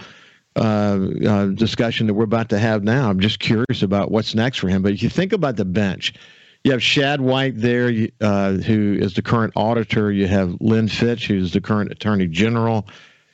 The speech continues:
You have Michael Watson, and you have a couple, you got a private sector name that's been mentioned and a couple of others that are kind of looming.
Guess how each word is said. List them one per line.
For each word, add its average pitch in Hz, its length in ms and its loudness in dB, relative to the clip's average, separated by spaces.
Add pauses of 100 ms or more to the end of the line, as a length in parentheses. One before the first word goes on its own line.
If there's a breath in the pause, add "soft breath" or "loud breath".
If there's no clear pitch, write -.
(220 loud breath)
You 113 140 4
have 110 300 2
Michael 101 380 0
Watson, 113 1000 0
and 110 200 0
you 127 80 0
have 151 220 0
a 110 200 0
couple, 214 460 -4
you 123 100 -2
got 123 120 0
a 92 80 -4
private 127 400 -2
sector 131 340 -2
name 120 300 0
that's 110 180 0
been 113 240 0
mentioned 113 520 0
and 95 120 2
a 95 80 0
couple 120 300 -2
of 101 100 -2
others 107 420 0
that 104 140 0
are 98 60 -2
kind 110 220 0
of 98 80 0
looming. 107 680 2